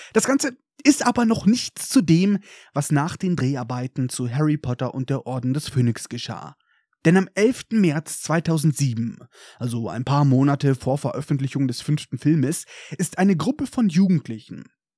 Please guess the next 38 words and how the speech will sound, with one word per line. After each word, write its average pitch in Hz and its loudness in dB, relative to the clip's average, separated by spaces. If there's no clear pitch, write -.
auf 147 -6
das 160 0
Gelände 165 4
des 160 -4
Eisenbahndepots 131 -2
in 113 -8
Carnforth 151 -4
im 127 -2
Nordwesten 120 -2
von 131 -4
England 151 0
eingebrochen 147 0
und 143 2
hat - -4
mit 165 2
Hämmern 247 4
bewaffnet 156 0
auf 147 2
die - -6
alten 214 4
Waggons 190 2
eingeschlagen 131 -2
und 160 -4
diese 147 2
demoliert. 139 0
Laut 127 -2
der 123 0
West 147 2
Coast 156 6
Railway 160 4
Company, 175 6
also 117 -8
der 120 -4
Firma, 151 4
der 131 0
der 127 0
Zug 143 -6
gehört, 147 6